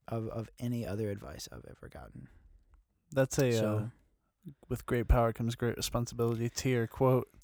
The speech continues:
Speaker 1: Basically,
Speaker 2: Oh,
Speaker 1: yeah.
Speaker 2: man.
Speaker 1: Yeah. Yeah. But
Speaker 2: That's
Speaker 1: that's,
Speaker 2: really cool.
Speaker 1: that's my father.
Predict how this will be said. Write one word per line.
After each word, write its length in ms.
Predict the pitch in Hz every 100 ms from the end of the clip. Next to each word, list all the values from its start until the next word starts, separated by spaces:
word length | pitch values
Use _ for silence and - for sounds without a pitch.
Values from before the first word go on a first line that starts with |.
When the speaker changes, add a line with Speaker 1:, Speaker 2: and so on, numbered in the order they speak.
| 160
Speaker 1:
Basically, 540 | 196 175 170 156 151
Speaker 2:
Oh, 60 | 151
Speaker 1:
yeah. 60 | 139
Speaker 2:
man. 360 | 123 135 120 - -
Speaker 1:
Yeah. 320 | 156 147 135 120 - - - - _ _ _
Yeah. 240 | 139 120 117 -
But 100 | -
Speaker 2:
That's 40 | 131
Speaker 1:
that's, 120 | 156
Speaker 2:
really 120 | 117 -
cool. 120 | 123
Speaker 1:
that's 200 | 135 156
my 140 | 165
father. 500 | 151 151 135 123 113